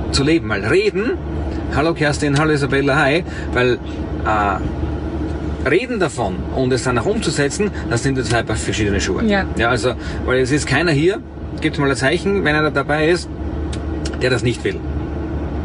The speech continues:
Speaker 1: Bringt nichts. Das ist, da kommt kein Zeichen. Jeder will Leichtigkeit haben, ja. Jeder will Leichtigkeit haben,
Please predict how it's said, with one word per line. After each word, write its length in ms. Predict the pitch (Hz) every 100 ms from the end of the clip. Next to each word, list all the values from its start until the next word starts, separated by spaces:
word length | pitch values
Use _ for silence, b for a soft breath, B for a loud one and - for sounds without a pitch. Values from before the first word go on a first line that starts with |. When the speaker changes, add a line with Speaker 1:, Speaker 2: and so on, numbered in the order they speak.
| - -
Speaker 1:
Bringt 200 | 131 110
nichts. 260 | 95 -
Das 80 | -
ist, 140 | 139 127
da 60 |
kommt 220 | 131 131 120
kein 160 | 127
Zeichen. 260 | 117 87 85 - B -
Jeder 200 | 170 160
will 160 | 170 165
Leichtigkeit 540 | - 135 - 120 131 -
haben, 260 | 85 90
ja. 140 | 113 - B B 143
Jeder 240 | 147 185
will 100 | 156
Leichtigkeit 560 | 143 170 180 - 170 147
haben, 280 | 151 160